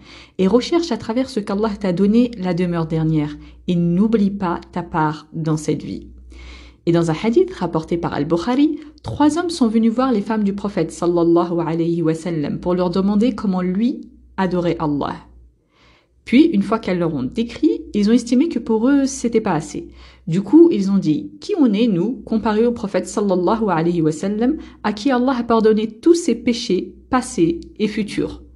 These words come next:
Donc en gros, ils se disent que le paradis est déjà garanti au prophète sallallahu alayhi wa sallam, mais que eux doivent en faire beaucoup plus. Donc l'un d'entre eux dit, « Moi, je vais passer toutes mes nuits à prier, c'est-à-dire sans dormir. »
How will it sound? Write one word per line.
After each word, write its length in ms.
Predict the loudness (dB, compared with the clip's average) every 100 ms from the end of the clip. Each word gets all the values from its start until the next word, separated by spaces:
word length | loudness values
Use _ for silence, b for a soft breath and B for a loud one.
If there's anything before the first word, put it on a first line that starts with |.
| b b b -4
Donc 160 | 0
en 80 | 2
gros, 320 | 4 6 4
ils 120 | 2 -2
se 40 |
disent 220 | 0 0
que 80 | -2
le 80 | -2
paradis 320 | -2 0 0
est 60 | 2
déjà 260 | 4 4
garanti 640 | 2 2 2 0 2 2
au 60 | 2
prophète 340 | 0 -6 -6
sallallahu 500 | -4 -2 0 0 -2
alayhi 240 | -2 0 0
wa 40 |
sallam, 420 | -2 -2 0 -2 -4 B B B
mais 160 | 0
que 100 | 2
eux 220 | 4 6 6
doivent 240 | 4 2
en 60 | -2
faire 260 | -2 -2
beaucoup 460 | -6 0 2 2 -4
plus. 460 | -6 -10 -10 -18 b b b b -6
Donc 180 | 0 4
l'un 120 | 6
d'entre 280 | 4 4 0
eux 40 |
dit, « 320 | 0 -2 -4 -2
Moi, 380 | 0 2 0 0
je 120 | 0
vais 80 | 0
passer 420 | 0 -2 -6 -12 4
toutes 320 | 6 6 2
mes 140 | 2
nuits 240 | 4 2 2
à 100 | -6
prier, 500 | -6 -8 -4 -2 -2 -6 -18 _ _ -20
c'est-à-dire 480 | -10 0 4 4 2
sans 240 | -2 -2
dormir. » 440 | 0 2 0 -6